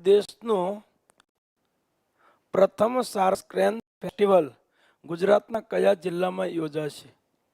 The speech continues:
આમ તો મિત્રો, ગઈકાલે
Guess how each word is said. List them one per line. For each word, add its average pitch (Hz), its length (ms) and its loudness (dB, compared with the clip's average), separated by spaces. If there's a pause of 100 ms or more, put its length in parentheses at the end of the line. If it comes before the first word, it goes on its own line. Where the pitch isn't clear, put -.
(3500)
આમ 156 100 -10
તો 196 100 0
મિત્રો, 185 240 2
ગઈકાલે 196 540 4